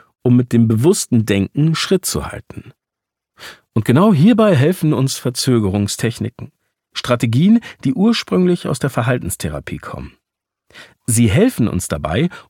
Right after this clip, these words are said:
unerwünschte Verhaltensweisen entweder zu reduzieren oder zumindest zu verändern. Diese Techniken zielen darauf ab, den Moment der sofortigen Befriedigung oder Belohnung,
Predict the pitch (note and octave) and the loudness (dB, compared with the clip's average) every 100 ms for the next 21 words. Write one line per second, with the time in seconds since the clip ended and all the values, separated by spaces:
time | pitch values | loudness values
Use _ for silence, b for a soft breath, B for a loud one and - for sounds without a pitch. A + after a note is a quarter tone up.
0 | _ F#3+ B3 A3 F#3+ G3 - F#3 - A#2 | _ 4 4 4 2 0 0 -4 -2 -2
1 | A2+ A2+ - B2+ - A#2 C#3 C3+ A#2+ - | 0 -2 -2 -4 -2 0 0 0 0 2
2 | G3 - F3+ D#3 - B2+ A2+ G2+ - - | 2 2 2 2 0 -2 0 -2 -4 -2
3 | G#2+ G2 C3+ G#3+ B B B B - F#3+ | 0 2 2 0 B B B B 0 4
4 | A#3+ F#2 - - - A2 D#3+ C3 F2 F2 | 4 0 -4 -4 2 4 6 4 2 -2
5 | - - - B2 D#3 D3 A2+ C2+ - - | -8 -6 -6 -2 -2 2 0 -2 -12 -20
6 | _ _ _ _ _ _ _ _ B B | _ _ _ _ _ _ _ _ B B
7 | B - D#3+ F3+ F#3+ - D#3+ F#3 G3+ F#3+ | B -2 0 2 2 2 -2 0 -2 0
8 | D#3 C#3+ - G#3+ A3 E3+ A#2+ G2 - B2+ | -2 0 0 2 2 2 0 -4 -6 -6
9 | - - - - - G#2+ G#2+ G2+ C#3 G3+ | -6 -18 -20 -10 -2 2 2 2 2 2
10 | B2+ G2+ F#2+ A#2+ E3+ F#3+ C#3+ G#2 F2+ - | 0 -2 -4 -2 -2 0 0 0 -2 -4
11 | D3 F#3+ D#3+ A2+ G2 F#2 - G2+ G2 F2 | -2 0 0 0 -2 -6 -10 -10 -6 -2
12 | G#2 E3 F3+ C#3 | 2 2 4 2